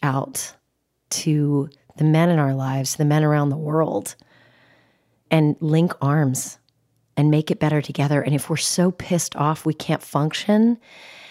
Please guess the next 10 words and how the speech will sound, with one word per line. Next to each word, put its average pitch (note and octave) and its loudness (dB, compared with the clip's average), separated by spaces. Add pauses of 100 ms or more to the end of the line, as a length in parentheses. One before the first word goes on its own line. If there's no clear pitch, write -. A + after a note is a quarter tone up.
(1040)
that's - -2
dangerous. F#3+ 2 (640)
So F#3 0
by F#3 2
making G#3 4
this G3 0
list F3 0
of D#3 -8
good F#3+ 0
men D3 -2